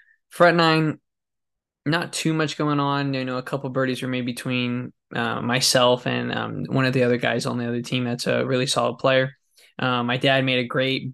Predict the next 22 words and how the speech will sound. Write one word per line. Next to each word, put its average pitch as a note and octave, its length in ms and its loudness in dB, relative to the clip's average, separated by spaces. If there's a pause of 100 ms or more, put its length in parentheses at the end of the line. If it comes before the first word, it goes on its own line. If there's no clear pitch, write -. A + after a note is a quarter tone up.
(120)
birdie C3 580 -2
with C#3+ 240 -2
a C#3 60 0
stroke C3 540 -2
on B2 180 -6
one C#3 140 -4
of C3 80 -2
the C3 100 0
holes, C3 300 -2
which C3 160 -8
was B2 120 -8
huge C3 380 2
to C#3+ 80 -6
kinda, B2 340 -4 (320)
you C3+ 120 2
know, C3 100 4
get C#3 140 6
us C3 160 2
ahead C3 260 2
of B2+ 100 4
that A#2+ 180 0
one, B2 260 -2